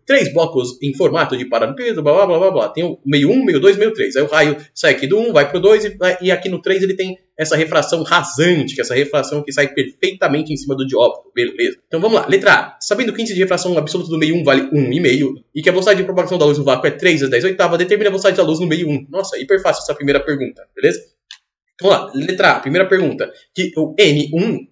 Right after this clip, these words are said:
absoluto é C dividido por V um. Lembra, né, a gente mostrou essa fórmula nesse vídeo que tá no card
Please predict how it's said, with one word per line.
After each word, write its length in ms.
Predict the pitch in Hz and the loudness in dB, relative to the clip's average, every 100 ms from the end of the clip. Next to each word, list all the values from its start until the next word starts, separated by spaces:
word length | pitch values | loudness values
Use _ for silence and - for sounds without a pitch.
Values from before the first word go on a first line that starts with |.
| _ _ - | _ _ 0
absoluto 800 | 147 135 120 131 147 196 - - | 4 4 4 0 0 0 -2 -2
é 100 | 175 - | -2 0
C 220 | - 175 | 2 2
dividido 280 | 165 165 160 | 2 -8 -8
por 160 | 151 | -4
V 140 | 156 127 | 0 2
um. 320 | 151 151 113 | 2 2 0
Lembra, 260 | 113 - | -4 -4
né, 80 | 127 | -4
a 60 | 120 | -6
gente 280 | 120 - 143 | -10 -10 -4
mostrou 240 | 143 143 | -2 -2
essa 140 | 139 | -4
fórmula 300 | 147 147 151 | -2 0 2
nesse 260 | 135 151 - | 0 -2 -4
vídeo 240 | 139 135 | -4 -6
que 60 | - | -2
tá 160 | 139 - | -4 -2
no 140 | 147 | -6
card 280 | 139 135 139 | -2 -2 -4